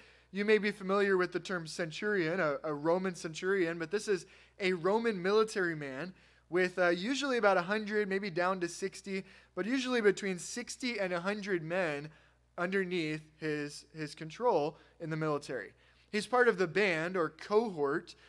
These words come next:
uh, called the Italian band. And then he is described, this Cornelius, this Roman soldier is described, and he's not described as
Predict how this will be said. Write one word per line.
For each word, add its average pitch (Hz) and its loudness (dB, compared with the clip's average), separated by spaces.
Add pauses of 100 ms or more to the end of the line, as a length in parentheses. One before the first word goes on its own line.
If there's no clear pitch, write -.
(140)
uh, 160 2
called 180 4
the 175 4
Italian 180 0
band. 120 -12 (460)
And 226 -2
then 320 6
he 320 2
is 247 0
described, 185 2
this 180 -4
Cornelius, 196 0
this 165 -2
Roman 208 0
soldier 196 2
is 170 0
described, 160 0 (380)
and 220 -2
he's 233 -2
not 277 2
described 214 4
as 175 4